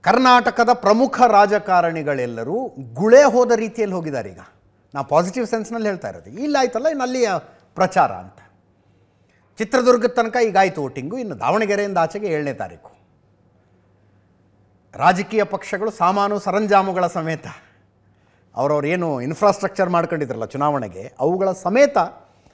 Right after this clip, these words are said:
ಆ ಭಾಗಕ್ಕೆ ಶಿಫ್ಟ್ ಆಗಿದ್ದಾರೆ. ಕೆಲವರು ಹುಬ್ಳಿ ಹೆಡ್ ಕ್ವಾರ್ಟರ್ ಮಾಡ್ಕೊಂಡಿದ್ದಾರೆ, ಇನ್ನು ಕೆಲವರು ಕಲಬುರಗಿ ಹೆಡ್ ಕ್ವಾರ್ಟರ್ ಮಾಡ್ಕೊಂಡಿದ್ದಾರೆ.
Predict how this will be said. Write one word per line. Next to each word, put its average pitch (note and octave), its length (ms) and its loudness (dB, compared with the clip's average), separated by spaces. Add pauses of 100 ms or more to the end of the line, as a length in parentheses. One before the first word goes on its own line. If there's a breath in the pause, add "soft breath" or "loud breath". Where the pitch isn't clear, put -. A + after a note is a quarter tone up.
(140)
ಆ G#3 140 10
ಭಾಗಕ್ಕೆ G3+ 360 2
ಶಿಫ್ಟ್ - 220 -4
ಆಗಿದ್ದಾರೆ. C3 320 -2
ಕೆಲವರು C3 680 -8
ಹುಬ್ಳಿ G#3+ 300 2
ಹೆಡ್ G#3+ 160 4
ಕ್ವಾರ್ಟರ್ G#3+ 280 2
ಮಾಡ್ಕೊಂಡಿದ್ದಾರೆ, F#3+ 720 -4
ಇನ್ನು C#3+ 140 -4
ಕೆಲವರು B2 280 -6
ಕಲಬುರಗಿ G#3+ 400 2
ಹೆಡ್ F3+ 140 0
ಕ್ವಾರ್ಟರ್ E3+ 240 -6
ಮಾಡ್ಕೊಂಡಿದ್ದಾರೆ. D#3 840 -14